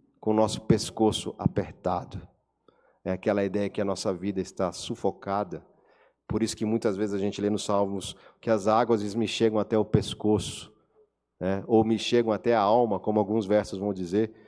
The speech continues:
é, porque a ideia é que alma é esse ser que é frágil e com necessidades. Nós, basta ficarmos algum pouco tempo sem ar,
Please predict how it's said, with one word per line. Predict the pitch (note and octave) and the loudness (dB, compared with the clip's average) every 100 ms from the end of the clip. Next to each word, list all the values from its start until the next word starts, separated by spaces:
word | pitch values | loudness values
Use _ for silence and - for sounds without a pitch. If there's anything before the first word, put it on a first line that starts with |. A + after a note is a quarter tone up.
| _ _ | _ _
é, | F2+ G2 G2 F#2 - _ - | -4 0 0 -2 -10 _ -4
porque | A#2 - B2+ | -4 0 2
a | B2 | 4
ideia | A2 F#2 B2+ D3 B2 G2 E2+ - - _ - | 2 4 6 8 6 2 -2 -8 -20 _ -4
é | G#2+ | -4
que | - A#2+ A#2 - | 0 -2 -2 0
alma | B2+ D3 C3+ G#2 F2+ - - | 4 6 6 4 2 -2 0
é | A#2 | 4
esse | B2 B2 A2+ | 6 4 -2
ser | - - B2+ D#3+ - - - _ | -2 4 4 4 0 -18 -20 _
que | - | 4
é | B2 | 4
frágil | G2 - A#2+ C#3 C#3+ C3+ C#3+ C#3 - _ - | 4 0 4 6 4 4 2 0 -6 _ -6
e | |
com | A2 A#2 | -2 2
necessidades. | A#2 B2+ - B2 C3 G#2 G#2 G#2 G2 - - - - _ _ _ _ _ _ _ - | 4 4 2 -2 -2 0 2 2 -2 -6 -14 -16 -18 _ _ _ _ _ _ _ -8
Nós, | A2 A2+ C#3+ D#3 - - _ _ _ _ _ _ - | 2 4 4 2 -4 -6 _ _ _ _ _ _ -10
basta | G2 C#3+ E3 - | 4 4 4 0
ficarmos | D#3+ G#3 C#3 C3 A#2 | 0 2 2 2 4
algum | A#2+ A2+ F3+ | 4 4 0
pouco | F#3 E3 F3 - | 4 4 4 2
tempo | C3+ A#2 - | 2 2 0
sem | - D3 | 2 4
ar, | G#2+ G#2+ - | 4 2 -4